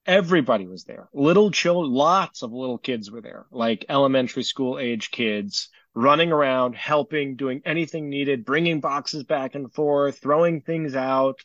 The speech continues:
you know, getting you extra ingredients that you needed. Um, lots of retired people, um, but also people, you know, to their way to their shift at work or on their way home from their shift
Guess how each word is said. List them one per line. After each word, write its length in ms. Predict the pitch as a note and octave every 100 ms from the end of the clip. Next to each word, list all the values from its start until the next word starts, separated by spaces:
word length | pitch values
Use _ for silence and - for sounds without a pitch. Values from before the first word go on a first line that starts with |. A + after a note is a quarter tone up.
| _ - - _
you 80 | B2
know, 100 | A#2
getting 300 | D3+ D3 E3
you 180 | D#3+ D#3
extra 340 | C#3+ - D#3+
ingredients 580 | C#3 C#3+ D3 D3 C#3+ -
that 140 | D3
you 120 | C#3+ C#3
needed. 520 | C3+ C3+ C3+ C3 C3+ _ - _ _ _ _ -
Um, 480 | A#2 A#2 A#2+ A#2+ C3
lots 360 | B2+ C3+ E3 -
of 100 | D#3+
retired 540 | D#3+ C3+ C3+ C3 C3+
people, 460 | C#3 C3+ C#3+ C#3+ C#3 _ _ _ _ -
um, 600 | B2 B2 B2 B2+ B2+ B2 _ -
but 120 | D#3
also 400 | F3 A3 C4 A#3+
people, 540 | - F#3+ F3 F3 D#3+ _ _ _ _
you 80 | D3
know, 360 | D3 D3 D3+ - _ _ -
to 200 | F3+ F#3+ F#3+
their 180 | F#3+
way 540 | D#3+ D#3 D#3 F3 F3 D#3
to 140 | - E3
their 240 | D3+ D3+
shift 360 | C3 - E3+ D#3+
at 80 | D3+
work 440 | D3 F3+ - - _ _
or 240 | C3+ C#3 B2+
on 200 | C#3 E3+
their 140 | E3+
way 200 | E3 D#3+
home 560 | A#2+ A2+ F3 G#3 G3+ - _ _
from 180 | C3 A#2+
their 120 | G#2
shift 500 | - G#2+ F2 _